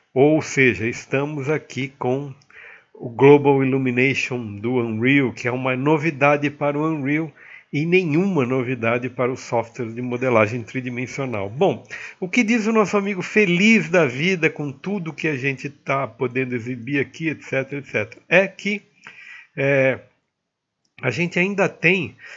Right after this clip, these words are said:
é, por default, uma certa, um certo tracing aqui, né? E nós precisaríamos ir ao point light aqui, no point light, vamos, é, levantar isso aqui.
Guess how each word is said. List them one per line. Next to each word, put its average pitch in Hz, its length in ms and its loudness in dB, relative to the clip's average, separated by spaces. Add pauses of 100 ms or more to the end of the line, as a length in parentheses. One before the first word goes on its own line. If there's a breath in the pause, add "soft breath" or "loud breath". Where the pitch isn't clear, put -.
(220 loud breath)
é, 131 300 -6 (200)
por 185 240 8
default, 139 760 2
uma 147 240 -6
certa, 139 840 0 (420)
um 156 160 -10
certo 170 380 -2
tracing 151 560 0
aqui, 110 340 -6
né? 131 200 -4 (360 loud breath)
E 147 60 -6
nós 160 180 4
precisaríamos 170 880 0
ir 147 200 4
ao 131 160 4
point 147 460 0
light 131 440 2
aqui, 147 420 -6 (320)
no 156 260 -6
point 127 420 -6
light, 120 420 -2
vamos, 120 340 -12 (280)
é, 117 240 -6
levantar 107 580 -4
isso - 180 -10
aqui. 120 340 -10